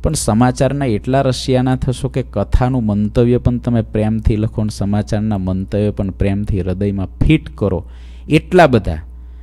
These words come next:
ભારતનું રાજકારણ, ભાજપનું શું થયું ને કોંગ્રેસનું શું થયું ને આનું શું થયું ને આનું શું થયું, એટલી બધી જાણવાની આપણી તાલાવેલી,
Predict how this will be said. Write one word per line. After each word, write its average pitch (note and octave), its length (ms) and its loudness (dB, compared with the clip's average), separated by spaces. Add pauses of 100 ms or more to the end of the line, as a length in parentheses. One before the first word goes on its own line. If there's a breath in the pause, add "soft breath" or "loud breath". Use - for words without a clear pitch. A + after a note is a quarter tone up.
(140)
ભારતનું D3+ 540 6
રાજકારણ, D3 560 4
ભાજપનું A2 640 4
શું D3 180 0
થયું C#3+ 200 0
ને C3+ 60 -2
કોંગ્રેસનું C3 640 0
શું C#3 260 0
થયું C#3+ 200 0
ને - 80 -4
આનું C3 300 2
શું C3+ 200 0
થયું C3 220 -2
ને A#2+ 60 2
આનું C3 220 0
શું C#3 200 -2
થયું, - 280 -4
એટલી C#3+ 380 0
બધી F#3 240 2
જાણવાની B2+ 680 0
આપણી D3 320 -2
તાલાવેલી, C3 960 2